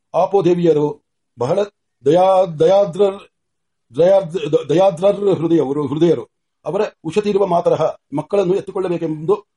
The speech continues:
ಬರುವ ತಾಯಿಯರಂತೆ ಅವರನ್ನು ಕರೆದು ಅವರ ದಯೆಯಿಂದ ಈ ತೇಜಸ್ಸಿನ ರಹಸ್ಯವನ್ನು ಭೇದಿಸಬೇಕು ಎಂದುಕೊಂಡು ಸಿದ್ಧವಾದನು. ಆಪೋದೇವಿಯವರ ಮಂತ್ರಗಳು ಹಲವಿವೆ, ಯಾವುದನ್ನು ತೆಗೆದುಕೊಳ್ಳುವುದು? ಒಂದೊಂದಾಗಿ ಯೋಚಿಸಿದನು.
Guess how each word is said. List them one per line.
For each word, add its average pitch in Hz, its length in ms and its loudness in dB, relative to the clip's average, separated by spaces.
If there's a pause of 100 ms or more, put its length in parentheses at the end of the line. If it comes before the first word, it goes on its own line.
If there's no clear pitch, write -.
ಬರುವ 190 180 0
ತಾಯಿಯರಂತೆ 143 720 -2 (120)
ಅವರನ್ನು 185 280 -2
ಕರೆದು 175 320 -2 (180)
ಅವರ 165 200 -2
ದಯೆಯಿಂದ 170 320 2 (280)
ಈ 180 120 -6
ತೇಜಸ್ಸಿನ 180 400 -2
ರಹಸ್ಯವನ್ನು 170 580 -2
ಭೇದಿಸಬೇಕು 165 560 -6
ಎಂದುಕೊಂಡು 151 300 -10 (240)
ಸಿದ್ಧವಾದನು. 147 440 -2 (640)
ಆಪೋದೇವಿಯವರ 170 720 2 (280)
ಮಂತ್ರಗಳು 175 340 -6
ಹಲವಿವೆ, 147 420 -2 (380)
ಯಾವುದನ್ನು 190 340 -2
ತೆಗೆದುಕೊಳ್ಳುವುದು? 151 680 -6 (260)
ಒಂದೊಂದಾಗಿ 165 440 -2
ಯೋಚಿಸಿದನು. 151 460 -6